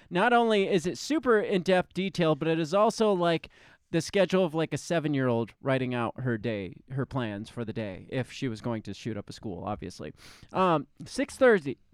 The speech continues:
uh, like, it's covered up first with a sticky that says, "Lunch may be ordered from eleven A M till one P M." Now, I'm not sure if she wrote that or if maybe the,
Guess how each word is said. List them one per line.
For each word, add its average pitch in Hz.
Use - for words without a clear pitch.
uh, 175
like, 170
it's -
covered 269
up -
first 180
with 139
a 131
sticky 160
that 139
says, 131
"Lunch 196
may 202
be 165
ordered 147
from 131
eleven 143
A 131
M 120
till 117
one 117
P 113
M." -
Now, 151
I'm 202
not 233
sure 202
if 160
she 220
wrote 233
that 214
or 170
if 139
maybe 180
the, 160